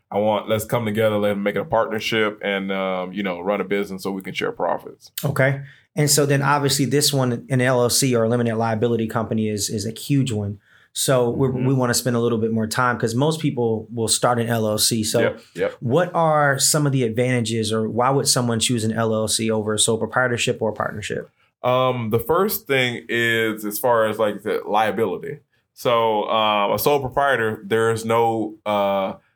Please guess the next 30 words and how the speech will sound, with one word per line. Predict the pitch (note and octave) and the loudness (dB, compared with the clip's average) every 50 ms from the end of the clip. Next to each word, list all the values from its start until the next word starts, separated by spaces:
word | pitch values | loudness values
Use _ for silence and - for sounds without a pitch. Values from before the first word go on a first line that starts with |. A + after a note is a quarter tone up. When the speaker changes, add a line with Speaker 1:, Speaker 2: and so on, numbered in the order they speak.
| _ _ - | _ _ -4
Speaker 1:
uh, | - G2+ G2+ G2 G2+ | -2 0 0 0 0
limit | G#2 A#2 C3 C3+ C3 A#2+ A2+ - | 0 2 2 2 2 2 0 0
on | A2+ A2+ A2 A2 G#2 | 0 0 0 0 0
your | G#2 G#2 | -2 -4
personal | G#2 - B2+ B2 A#2+ A#2+ A2+ G#2+ | -2 0 -2 -2 0 -2 -2 0
liability. | G#2+ G#2 G2+ G2 G#2+ C3 A#2 A2+ G2+ - G2 - - | 0 0 0 0 0 0 0 0 -2 -2 -6 -8 -8
So | - - G#2+ G2+ G#2 | -6 -4 -4 -4 -4
should | G2+ - - A#2 G#2+ | -4 -6 -6 -4 -4
you | A2 A2+ | -4 -4
get, | G#2 A2+ G#2+ - - - - - - | -2 -2 -2 -2 -4 -8 -12 -4 -2
uh, | A2 G#2 G2 F2+ F#2 | 0 0 0 0 -2
sued, | - - - F3 F#3 G#3 A3 - - _ _ _ _ _ _ _ _ _ _ _ _ _ _ - | -4 -4 -2 0 0 0 -2 -6 -12 _ _ _ _ _ _ _ _ _ _ _ _ _ _ -14
they | A#2+ B2 C3 C#3 C#3 | -6 0 0 0 2
can | C3 C3 B2+ | 0 -2 0
come | C#3 C3 B2 B2 | 0 0 2 2
after | A#2 A2+ A2+ G#2+ | 0 0 -2 -2
your | G2+ G#2 | -4 -2
house, | A2+ C3 C3+ C3 B2+ B2 B2 A#2+ | 0 2 2 2 2 2 0 -2
they | A2 G#2 | -4 -6
come | G#2 - A2 G#2 | -4 -4 -4 -2
after | G#2 F#2+ G2 - G2+ | -2 -4 -4 -4 -6
your | F#2 | -6
car, | - - C3+ C3 B2+ B2 B2 B2 B2 B2 A#2+ A#2+ A#2 A2+ G#2+ | -2 0 0 2 2 2 4 4 4 4 4 2 2 0 -2
you | A2 C3+ D3+ | -2 0 2
know, | C3 A2+ G#2+ G#2 | 2 2 0 0
come | - C3+ C3+ B2+ | 0 0 2 2
after | A2+ A2+ - A2 | 0 0 0 -2
your | G#2 - | -2 0
personal | A#2 B2 A#2+ A#2 A2 G2+ F#2+ | 2 0 0 0 -2 -2 0
assets. | A#2 B2+ B2 A#2+ - - G2 F2+ D2+ - - - | 2 0 0 -2 -2 -2 -2 -2 -2 -4 -8 -14